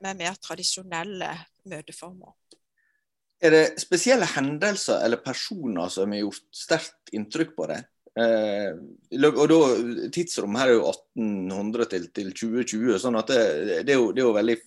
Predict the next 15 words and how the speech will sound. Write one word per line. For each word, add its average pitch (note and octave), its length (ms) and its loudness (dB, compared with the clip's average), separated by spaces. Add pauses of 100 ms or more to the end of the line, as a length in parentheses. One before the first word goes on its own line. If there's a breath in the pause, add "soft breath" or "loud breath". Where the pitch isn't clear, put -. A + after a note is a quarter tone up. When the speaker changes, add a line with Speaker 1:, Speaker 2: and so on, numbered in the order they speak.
(140)
Speaker 2:
forskjellige, G2 580 -2 (760 loud breath)
eh, - 400 -6
forutsetninger G2+ 720 0
folk, - 320 -6 (160)
folk C3+ 240 -2
lever A#2+ 240 0
under, G#2 240 -4
og, A2+ 140 0
men D#3 100 0
er D#3 80 6
det B2+ 80 2
noe A#2+ 80 -2
som C#3+ 160 0
liksom A#2 240 -6
har, F#2 240 -6